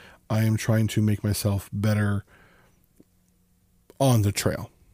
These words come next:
so I can do things more efficiently and more safely, um, on the trail, being stronger. So that answers that question there.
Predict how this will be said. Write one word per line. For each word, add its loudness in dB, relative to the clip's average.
so 0
I 4
can 0
do 4
things -2
more 0
efficiently 0
and 4
more 6
safely, 2
um, -2
on 2
the 2
trail, 2
being 2
stronger. -2
So -4
that -4
answers -4
that -2
question -2
there. 2